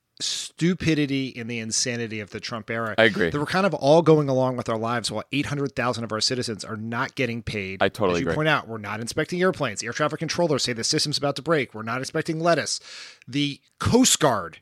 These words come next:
Speaker 1: which is a branch of our military, is not getting paid right now over this. And it is just, like, this weird thing that if you turn on the news, like, the sh-, shutdown's getting lots of news coverage. It's getting a lot of local news coverage on local impacts, and that's very important.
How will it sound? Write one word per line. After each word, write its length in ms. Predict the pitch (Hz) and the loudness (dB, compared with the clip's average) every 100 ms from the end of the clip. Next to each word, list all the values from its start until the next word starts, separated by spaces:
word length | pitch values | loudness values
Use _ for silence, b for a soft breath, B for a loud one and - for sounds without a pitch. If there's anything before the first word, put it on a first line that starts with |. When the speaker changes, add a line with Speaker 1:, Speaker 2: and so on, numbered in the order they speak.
| _ | _
Speaker 1:
which 160 | 156 156 | -6 -2
is 100 | 156 | 0
a 60 | |
branch 260 | 151 185 175 | 4 4 4
of 80 | 165 | 0
our 100 | 151 | 2
military, 640 | 170 202 208 127 117 113 | 4 6 6 4 0 0
is 220 | 151 143 | 2 4
not 340 | 156 147 202 - | 4 4 4 4
getting 300 | 175 160 143 | 4 4 -2
paid 320 | - 170 156 | 0 0 2
right 160 | 131 | -2
now 220 | 107 113 113 B B B B - | -2 -4 -4 B B B B 0
over 280 | 147 131 | 2 2
this. 280 | 127 127 - - - | 0 0 0 -2 2
And 540 | 156 151 139 135 127 b b b b b b _ - _ _ | 4 6 4 2 -6 b b b b b b _ -20 _ _
it 140 | 180 | 4
is 160 | 208 220 | 6 6
just, 180 | 226 - | 4 4
like, 180 | 185 - | 0 0
this 180 | 170 | -2
weird 360 | 160 156 202 202 | 0 4 4 4
thing 360 | - 175 175 139 | 2 2 2 0
that 100 | 127 | -2
if 100 | 135 | -4
you 120 | 135 | -4
turn 180 | - 175 | -2 0
on 160 | 160 | 0
the 80 | 156 | 0
news, 400 | 185 220 240 175 | 0 2 2 2
like, 300 | 165 156 - - _ _ - | 4 2 0 -16 _ _ -6
the 80 | 156 | -2
sh-, 120 | - - | 0 0
shutdown's 360 | - 240 233 220 | 4 4 4 4
getting 260 | 185 160 127 | 2 0 0
lots 240 | 127 143 | -2 -2
of 80 | 135 | -4
news 160 | 120 | -6
coverage. 240 | - 107 101 | -8 -10 -8
It's 100 | 107 | -4
getting 160 | 160 | -4
a 40 | 165 | 0
lot 140 | 175 | 0
of 200 | 185 151 | 0 6
local 260 | 180 196 170 | 8 8 6
news 180 | 139 127 | 2 0
coverage 360 | 135 120 113 | -2 -2 -2
on 140 | 120 120 | -4 -2
local 260 | 127 123 | -2 -2
impacts, 260 | 107 98 - | -8 -8 -6
and 100 | 135 | -4
that's 140 | 143 | -2
very 220 | 143 143 | 0 0
important. 420 | 131 107 135 123 | -2 -4 -6 -6